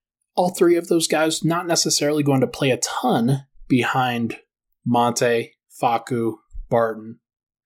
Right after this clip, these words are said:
Gordon, and Bones when he's, when he's good. Uh, but they can give Denver some optionality, at least for now.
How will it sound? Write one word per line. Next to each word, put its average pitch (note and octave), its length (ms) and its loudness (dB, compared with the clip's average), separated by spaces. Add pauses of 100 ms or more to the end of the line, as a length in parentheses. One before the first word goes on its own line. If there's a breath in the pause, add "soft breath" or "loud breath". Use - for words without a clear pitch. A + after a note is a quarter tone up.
Gordon, A2+ 400 2
and G#2+ 200 -6
Bones D#3+ 380 2
when B2+ 140 2
he's, A#2+ 400 -4
when B2 120 -6
he's G#2+ 140 -4
good. D#3 460 0 (960)
Uh, - 180 -16 (320)
but - 440 0 (380)
they G3+ 100 2
can G3+ 160 0
give F#3 180 0
Denver E3 280 0
some C3 180 0
optionality, A#2+ 760 -2
at A2+ 120 0
least A#2 260 -2
for A2+ 100 0
now. A#2 460 -2